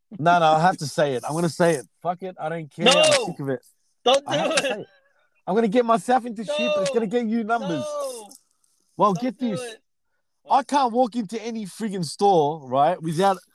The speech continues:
Speaker 1: you know how they said, you know, you know, you know the joke that they're gonna put chips inside of us, dude, and,
Speaker 2: Yes.
Speaker 1: uh, and all that crap? Well, fuck it.
Speaker 2: Mm-hmm.
Speaker 1: It, it pretty much is that, because I can't walk into anywhere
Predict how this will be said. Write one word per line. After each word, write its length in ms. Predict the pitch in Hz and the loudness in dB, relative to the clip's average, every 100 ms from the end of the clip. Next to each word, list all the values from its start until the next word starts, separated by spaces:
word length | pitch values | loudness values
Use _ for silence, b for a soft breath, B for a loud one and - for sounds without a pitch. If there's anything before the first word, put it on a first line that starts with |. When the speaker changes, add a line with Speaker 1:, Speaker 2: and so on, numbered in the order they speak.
| _ _ _ _ _ _ _ _ _ - | _ _ _ _ _ _ _ _ _ -12
Speaker 1:
you 80 | 185 | -2
know 100 | 240 | 2
how 120 | 254 | 2
they 120 | 226 | 0
said, 200 | 175 214 180 190 | -4 -6 -6 -8
you 100 | 190 | -8
know, 100 | 214 | -8
you 160 | 233 233 | -8 -6
know, 180 | 240 | -8
you 180 | 233 214 | -8 -10
know 60 | 233 | -8
the 160 | 196 | -8
joke 340 | 139 170 165 175 147 | -6 -4 -4 -4 -6
that 320 | 143 147 117 _ b b 143 | -2 -2 -4 _ b b -10
they're 100 | 151 | -6
gonna 240 | 180 170 120 _ | -4 -6 -10 _
put 240 | 202 190 - | -10 -10 -8
chips 360 | - 202 - | -4 -4 -6
inside 400 | 196 175 202 196 | -8 -2 2 2
of 120 | 190 | 2
us, 200 | 208 185 - | -2 -4 -8
dude, 260 | 202 196 175 b b b b b b | -10 -10 -12 b b b b b b
and, 180 | 151 156 | -2 0
Speaker 2:
Yes. 80 | 156 | 0
Speaker 1:
uh, 300 | 143 139 135 127 | -2 -2 -4 -8
and 120 | 151 | -12
all 100 | 180 | -8
that 180 | 208 185 | -8 -10
crap? 260 | 208 214 160 | -8 -8 -6
Well, 180 | 185 202 | -4 -4
fuck 320 | - 214 127 | -6 -8 -8
it. 140 | 151 165 | -14 -14
Speaker 2:
Mm-hmm. 180 | 175 | -16
Speaker 1:
It, 80 | 180 - | -12 -8
it 180 | 185 | -8
pretty 200 | 160 220 | -6 -6
much 260 | 214 196 180 | -4 -6 -4
is 240 | 202 151 | -4 -2
that, 240 | 127 139 175 - B B B | 2 2 0 -12 B B B
because 220 | 156 180 | 0 2
I 160 | 202 240 | 4 2
can't 260 | 233 226 196 | 2 -2 -4
walk 180 | 208 208 | -10 -12
into 260 | 180 180 | -14 -14
anywhere 480 | 196 208 170 143 151 | -12 -8 -6 -6 -6